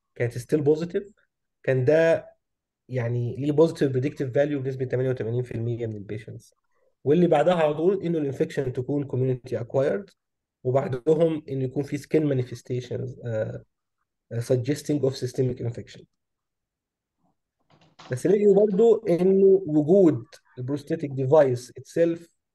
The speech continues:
without clinical suspicion of infection was not predictive for complicated staph aureus bacteremia. فمعناها إنه لو، لو إحنا عندنا ديفايس موجود بس ما كانش فيه clinical suspicion of، آه، infection في الديفايس ده،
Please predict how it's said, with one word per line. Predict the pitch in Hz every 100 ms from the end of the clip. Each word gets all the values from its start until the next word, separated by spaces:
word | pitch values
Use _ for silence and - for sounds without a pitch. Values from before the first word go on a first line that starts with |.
| -
without | 127 135 175 170 170
clinical | 160 165 151 131 -
suspicion | 127 - 147 160 127
of | 120
infection | 127 180 180 - 240 262 _ _ _ _ -
was | 139 135
not | 127 156 190 185 123
predictive | 131 127 160 - 165 -
for | 143 127
complicated | 131 127 123 139 123
staph | 123 120 117
aureus | 113 113
bacteremia. | 117 110 - 113 113 - - - _ _ _ _ -
فمعناها | 117 127 160 160
إنه | 151 143 127
لو، | 131 131 135
لو | 139 156
إحنا | 170 160
عندنا | 147 151 165
ديفايس | 143 143 160 165
موجود | 143 131 156 196 - _ _ _ _
بس | 127 123
ما | 131
كانش | 123 156 160
فيه | - 170
clinical | 156 165 156 135
suspicion | 135 - 147 147 123 113
of، | 123 - -
آه، | 120 110 117 - _ _ _ -
infection | 131 160 165 139
في | 117
الديفايس | 127 127 147 151 123
ده، | 160 233